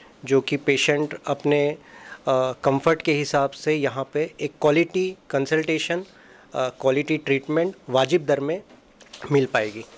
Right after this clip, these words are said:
अ, अगर हम देखते हैं कि बाकी अस्पताल इस पे, अ, वहाँ पे अगर एक कॉमन मैन है जो मिडिल क्लास, लो मिडिल क्लास, तो वो ट्रीटमेंट कंप्लीट करने के लिए, because कैंसर की ट्रीटमेंट काफ़ी लंबी चलती है,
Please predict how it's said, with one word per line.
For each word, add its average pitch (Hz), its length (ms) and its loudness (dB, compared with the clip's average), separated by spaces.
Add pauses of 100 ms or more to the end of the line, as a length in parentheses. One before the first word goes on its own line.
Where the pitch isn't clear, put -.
(640)
अ, 139 760 -2
अगर 156 220 2
हम 156 140 0
देखते 151 340 2
हैं 151 160 0
कि 151 140 -4
बाकी 131 360 -2
अस्पताल 143 500 0
इस 147 260 -10
पे, 151 380 -2 (220)
अ, 131 340 0 (680)
वहाँ 143 340 0
पे 170 200 4
अगर 156 280 0
एक 156 160 0
कॉमन 151 400 -2 (320)
मैन 143 360 2
है 123 260 -8 (260)
जो 135 240 -6
मिडिल 135 260 0
क्लास, 131 380 -2
लो 139 140 0
मिडिल 139 240 2
क्लास, 131 540 -4 (1080)
तो 139 260 6 (260)
वो 151 180 6
ट्रीटमेंट 175 640 4
कंप्लीट 151 440 2
करने 139 220 2
के 127 80 -2
लिए, 123 80 -2
because 143 300 -2
कैंसर 127 320 -2
की 156 120 -2
ट्रीटमेंट 147 380 -2
काफ़ी 143 240 0
लंबी 135 260 2
चलती 135 320 -2
है, 135 180 -4